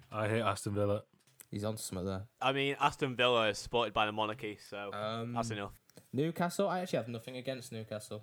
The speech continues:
Speaker 2: I quite like Newcastle.
Speaker 1: So what you said is you've lied to us all.
Speaker 2: I'll let him off for that. I'll let him. I'll, I'll, um, I'll let him off for that one. Um, but yeah, all right.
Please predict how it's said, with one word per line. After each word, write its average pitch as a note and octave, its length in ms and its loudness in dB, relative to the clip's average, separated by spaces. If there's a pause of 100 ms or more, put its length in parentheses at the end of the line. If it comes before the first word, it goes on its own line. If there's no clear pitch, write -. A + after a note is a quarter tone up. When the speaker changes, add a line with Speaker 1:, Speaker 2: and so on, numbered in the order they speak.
Speaker 2:
I A#2 180 -6
quite A2+ 260 -6
like E2+ 140 -6
Newcastle. F#2+ 440 -8 (140)
Speaker 1:
So - 180 -2
what B2+ 140 4
you A#2+ 80 -6
said A#2+ 240 6
is A2 200 4
you've A2 200 4
lied G#2+ 220 8
to - 120 0
us G2 80 2
all. G2 220 6 (420)
Speaker 2:
I'll C3+ 100 4
let D#3 100 2
him C3 100 0
off A#2+ 100 -4
for - 80 -4
that. G2+ 160 -2 (160)
I'll A#2 80 0
let B2+ 160 2
him. B2 140 -4
I'll, A#2 260 0
I'll, A#2+ 160 0 (180)
um, A#2+ 420 0 (920)
I'll A#2+ 60 0
let A#2+ 100 0
him F2+ 80 -4
off - 100 -10
for G2 60 -4
that - 120 -6
one. F#2+ 80 -6 (1160)
Um, G2+ 480 -4
but A2 120 0
yeah, A#2 240 0 (340)
all C#3+ 100 4
right. A#2 180 0